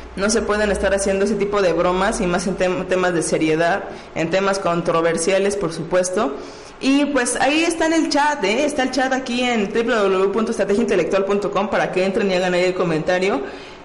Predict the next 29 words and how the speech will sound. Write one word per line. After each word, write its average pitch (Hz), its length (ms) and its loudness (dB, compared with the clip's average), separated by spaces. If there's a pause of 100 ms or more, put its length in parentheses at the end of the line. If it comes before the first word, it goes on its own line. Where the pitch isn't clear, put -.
Y, 269 140 2
por 277 180 2
supuesto, 277 760 0 (280)
podamos, 233 760 2
am, 185 680 0
hacer 220 260 0
ahí 220 160 2
una 208 180 2
réplica. 226 560 0
Por 220 120 0
aquí 190 160 -2
también 202 300 0
en - 20 0
Instagram 185 340 0
me 170 60 0
están 202 180 -2
escribiendo. 226 880 0 (320)
Dice 233 300 0
Diego 247 300 2
del 208 160 2
Rey: 254 400 2
"Saludos". 294 960 0 (420)
Luego 247 680 2
es 247 180 0
la 220 220 0
policía, 269 720 2
dice 226 320 0
Wicca 220 340 0
Red. 233 280 -2